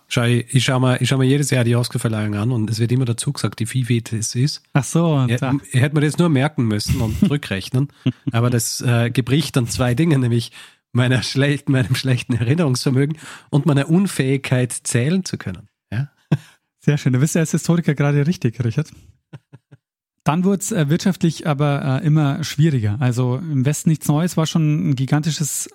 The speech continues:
Speaker 2: äh, Risiko, das sie eingegangen sind. Und ein Historiker, ähm, hat in, in, in, in einer, in einer Doku, die ich gesehen habe über Lämmle, ähm, gesagt, so letztendlich war jeder große Film, den die damals, äh,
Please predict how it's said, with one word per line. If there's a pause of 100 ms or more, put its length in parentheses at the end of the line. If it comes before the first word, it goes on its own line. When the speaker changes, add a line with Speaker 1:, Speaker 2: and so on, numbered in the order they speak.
(120)
Speaker 2:
äh,
Risiko,
das
sie
eingegangen
sind. (960)
Und
ein
Historiker, (320)
ähm,
hat
in, (320)
in,
in, (120)
in
einer,
in
einer
Doku,
die
ich
gesehen
habe
über
Lämmle,
ähm, (200)
gesagt,
so (760)
letztendlich
war
jeder
große
Film,
den
die
damals,
äh,